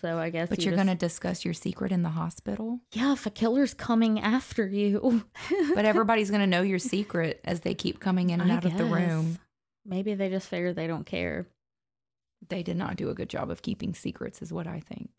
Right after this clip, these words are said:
Speaker 1: Uh, they wanna have a one-on-one. Julie thinks it could be a family member of David Egan.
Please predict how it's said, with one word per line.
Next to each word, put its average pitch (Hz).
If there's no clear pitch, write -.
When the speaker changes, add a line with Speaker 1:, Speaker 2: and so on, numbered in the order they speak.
Speaker 1:
Uh, 220
they 220
wanna 220
have 226
a 214
one-on-one. 202
Julie 214
thinks 208
it 208
could 208
be 208
a 208
family 208
member 214
of 196
David 185
Egan. 220